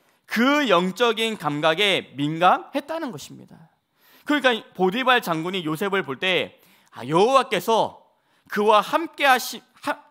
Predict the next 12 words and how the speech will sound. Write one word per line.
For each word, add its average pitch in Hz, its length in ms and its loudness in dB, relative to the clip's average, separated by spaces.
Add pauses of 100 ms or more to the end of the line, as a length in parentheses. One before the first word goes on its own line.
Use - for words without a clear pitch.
그와 214 320 4
함께 302 420 -4
하심을 247 500 0 (260)
보았다고 151 720 -2
말씀하고 160 520 -6
있고 151 380 -14 (500)
또 247 160 0
여호와께서 226 800 2
그의 202 280 0
범사에 202 800 0 (200)
형통하게 269 800 0
하심을 240 720 -2